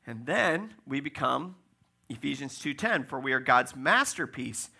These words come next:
He has created us anew into Christ Jesus so that we can do good things he has planned for us long ago." Are we all miracles?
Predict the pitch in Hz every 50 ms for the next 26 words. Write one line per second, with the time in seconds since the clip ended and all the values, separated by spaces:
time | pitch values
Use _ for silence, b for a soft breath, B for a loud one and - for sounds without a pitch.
0 | B B B B B - 135 123 123 120 - - 147 143 147 147 147 143 - 139
1 | 127 120 127 151 190 214 202 202 202 - - 135 131 - 131 - - 139 160 185
2 | 185 - - 151 143 135 143 156 151 - - 139 131 123 123 131 131 - 110 117
3 | 120 113 135 160 - - 147 147 143 147 156 151 - 147 170 180 - - 143 143
4 | 156 156 - 156 151 147 - - - 156 151 165 175 170 - - 123 - - 117
5 | 147 - - - 135 139 160 165 156 165 160 143 131 117 B B B B B B
6 | B B B B B _ - - 139 143 156 170 175 190 190 190 185 196 208 208
7 | 208 226 226 247 240 - - -